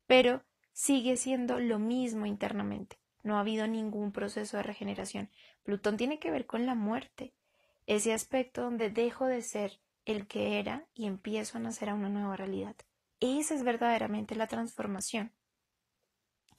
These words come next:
Es la transformación de la ma-, de la, de la metamorfosis de la mariposa. La mariposa, por más de que le ruegue al cielo, jamás volverá a ser oruga.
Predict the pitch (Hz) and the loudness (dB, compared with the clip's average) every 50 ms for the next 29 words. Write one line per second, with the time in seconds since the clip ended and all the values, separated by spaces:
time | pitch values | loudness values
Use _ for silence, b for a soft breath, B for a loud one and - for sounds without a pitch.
0 | B B B B B B B B B - 247 214 220 208 202 - 214 226 - - | B B B B B B B B B 6 6 8 8 6 6 6 2 2 2 0
1 | 262 262 262 247 240 - 220 214 208 202 208 208 214 220 226 240 233 - _ - | 0 0 0 0 -2 -2 -2 0 2 2 0 0 0 -2 -2 -4 -4 -6 _ -4
2 | 196 226 220 214 208 208 - - - 202 208 214 208 208 214 202 - 208 202 202 | 0 0 2 2 2 0 -2 -4 -4 -4 0 0 2 2 0 0 0 0 0 0
3 | 202 - - - 240 254 254 262 247 233 220 208 196 196 196 202 208 202 - - | -2 -4 -4 -2 0 0 0 0 -2 -2 0 0 0 0 0 -2 -2 -4 -6 -8
4 | - 226 - - _ _ _ _ _ _ _ _ _ _ _ _ _ _ _ _ | -10 -10 -10 -14 _ _ _ _ _ _ _ _ _ _ _ _ _ _ _ _
5 | _ _ _ _ _ _ _ _ _ _ - 233 226 226 233 233 226 240 208 - | _ _ _ _ _ _ _ _ _ _ 2 4 6 6 6 6 4 2 2 4
6 | 262 277 269 240 254 240 226 - 247 240 240 226 226 240 233 - 269 269 269 254 | 4 4 4 6 4 2 4 4 4 4 4 4 2 0 0 0 2 2 2 2
7 | 262 247 247 240 233 226 240 233 240 233 - - 269 269 262 233 226 226 226 - | 4 4 4 4 2 2 0 -2 -2 -2 -4 -2 0 2 2 2 2 0 -2 -4
8 | - 226 214 214 226 226 240 247 - 240 226 226 220 220 220 208 - 220 214 220 | -4 -4 -2 -2 -2 -2 -4 -4 -4 -4 -2 -2 0 0 -2 -2 -2 -4 -2 -2
9 | 220 220 262 311 302 226 190 - - | -2 0 0 -2 -2 -2 -4 -6 -8